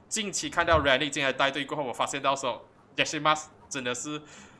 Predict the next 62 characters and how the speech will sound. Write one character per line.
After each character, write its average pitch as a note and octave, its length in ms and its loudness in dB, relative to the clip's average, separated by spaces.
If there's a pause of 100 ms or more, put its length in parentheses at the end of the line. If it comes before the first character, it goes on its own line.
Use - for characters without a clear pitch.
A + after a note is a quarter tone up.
(380)
不 A#3+ 100 4
能 E3 140 6
够 G3 160 6
来 D#3 140 10
曼 D#3+ 220 6
联 C3+ 120 2
的， C3+ 100 4
<laughs> D3+ 40 2
因 D#3+ 80 -2
为 G3 100 2
我， D#3 200 2
我 D#3 200 2
们 F3 220 2
在 G3+ 460 6 (120)
他， F#3 240 10
Jesse F3 220 2
Marsch G3+ 240 2
也 C3 100 2
是 F3 160 -4
这 F3 80 -8
个 F#3+ 80 -2
红 C3+ 200 -2
牛， C#3 340 -2
红 C3+ 180 -6
牛 C#3+ 140 0
的 C#3 100 2
体 A#2+ 200 -6
系 C#3 120 -8
出 C3 160 -6
来 A#2+ 140 2
的， A#2 120 0
跟 B2 200 -2
Rangnick C3+ 300 2
一 C#3+ 140 0
样， C#3 160 4
他 D3 280 2 (220)
在 E3+ 200 4
这 E3+ 140 -2
一 D#3+ 100 2
个 E3+ 140 -2
Coach's D3+ 420 -8
Voice D3 180 0
上 D3 220 -4
面 D3 80 -4
也 A#2 60 -2
是 C#3 140 -8
一 D#3 80 -6
致 D#3 180 -4
的， C#3+ 140 2 (260)
不 F#3 80 2
然 D#3+ 100 6
讲 A2 200 -2
到， C#3 220 4 (140)
讲 A#2+ 200 -4
到 C3+ 120 2
说 C3 240 -2
启 B2 360 -4
发 C3 200 4
他 B2+ 160 0
的 B2 140 -2
这 C#3+ 120 -8
些 B2 280 0